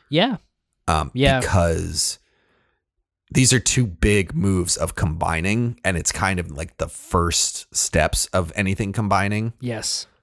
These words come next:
Speaker 2: And it'll be interesting to see, because I think however the Max rebranding goes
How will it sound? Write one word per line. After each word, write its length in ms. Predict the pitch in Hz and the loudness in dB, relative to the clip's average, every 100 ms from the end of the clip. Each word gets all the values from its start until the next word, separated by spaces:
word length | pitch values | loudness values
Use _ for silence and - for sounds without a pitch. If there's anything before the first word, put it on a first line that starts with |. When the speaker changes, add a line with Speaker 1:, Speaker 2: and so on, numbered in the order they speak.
| - | -4
Speaker 2:
And 120 | 98 | 2
it'll 140 | 90 87 | 2 2
be 160 | 87 | -2
interesting 340 | 87 80 - 78 | -4 -4 -4 -4
to 80 | |
see, 160 | - 76 | -2 -4
because 280 | 82 - 82 | -2 0 0
I 120 | 95 | 0
think 460 | - 95 87 - - _ _ - | 0 -2 -2 -8 -16 _ _ -12
however 460 | - 107 92 87 | 0 4 4 2
the 80 | 85 | -2
Max 640 | 82 85 85 - - - _ _ _ _ _ _ _ 95 | -2 -2 -2 -2 -4 -6 _ _ _ _ _ _ _ 0
rebranding 720 | 98 85 92 90 98 101 101 | 0 2 0 0 -2 -4 0
goes 540 | 101 98 98 107 - | 2 2 2 -2 -6